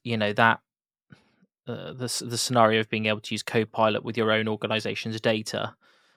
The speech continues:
um, you know, is, y-, you know, w-, we've seen some really sort of powerful use cases of that. So it'd be really interesting to see as more people test that, get on board with it, that, you know, and I think this will just allow organizations to, you know, start that validation, right?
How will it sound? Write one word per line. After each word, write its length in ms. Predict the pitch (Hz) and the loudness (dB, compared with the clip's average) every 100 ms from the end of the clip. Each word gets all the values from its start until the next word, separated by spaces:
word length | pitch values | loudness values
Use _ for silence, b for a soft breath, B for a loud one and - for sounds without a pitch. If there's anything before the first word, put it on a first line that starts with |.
| b | b
um, 640 | - 104 104 - 107 - - | -4 -2 -2 -6 -12 -14 -14
you 140 | - | -8
know, 80 | 110 | -6
is, 400 | 98 117 - - _ - | -4 -4 -6 -10 _ -18
y-, 140 | 98 - | -16 -16
you 140 | 120 | -14
know, 220 | 110 80 73 92 98 | -12 -14 -14 -20 -18
w-, 260 | - 101 101 | -12 -8 -8
we've 160 | 123 | -6
seen 180 | - 120 | -6 -6
some 220 | 110 113 | -6 -4
really 280 | 113 113 110 | 0 2 0
sort 220 | 113 120 | -2 -2
of 100 | 110 | -4
powerful 460 | - 120 113 107 117 | 0 4 4 2 -2
use 300 | 110 113 110 | -4 -4 -4
cases 340 | - 104 - | -4 -6 -6
of 140 | 107 98 | -6 -2
that. 240 | 113 - | 0 -2
So 80 | - | -6
it'd 60 | 113 | -6
be 100 | 113 | -4
really 180 | 113 | -4
interesting 400 | 113 113 113 - | -4 -6 -10 -10
to 60 | 107 | -10
see 260 | - 110 110 | -6 -2 0
as 300 | 110 - - b b b - | 0 -4 -8 b b b -8
more 220 | 120 113 | -4 -4
people 260 | - 113 110 | -4 -6 -2
test 300 | - 120 - | 0 0 2
that, 260 | 113 - | 0 0
get 160 | - - | -6 -8
on 100 | 113 | -6
board 300 | 113 113 110 | -2 -2 -4
with 140 | 107 | -6
it, 160 | 104 - 131 | -4 -4 -4
that, 240 | 107 - _ _ _ | -4 -4 _ _ _
you 80 | 110 | -8
know, 180 | 104 113 - _ _ _ - | -6 -8 -12 _ _ _ -6
and 140 | 120 | 0
I 60 | 117 | 0
think 220 | 113 123 | 0 -2
this 180 | 113 - | -4 -4
will 80 | 110 | -6
just 220 | 113 - | -6 -4
allow 260 | 113 107 107 | 0 2 2
organizations 880 | 113 113 110 107 110 - 107 101 | 0 -2 -4 -2 -4 -6 -8 -8
to, 300 | - 107 107 - _ _ _ _ _ _ _ - | -4 -2 -2 -6 _ _ _ _ _ _ _ -14
you 80 | |
know, 140 | 131 104 | -8 -6
start 320 | - 123 113 | 2 4 6
that 160 | 113 110 | 2 2
validation, 640 | 113 110 110 110 - 98 | 2 2 0 0 -4 -6
right? 280 | 101 107 | -6 -6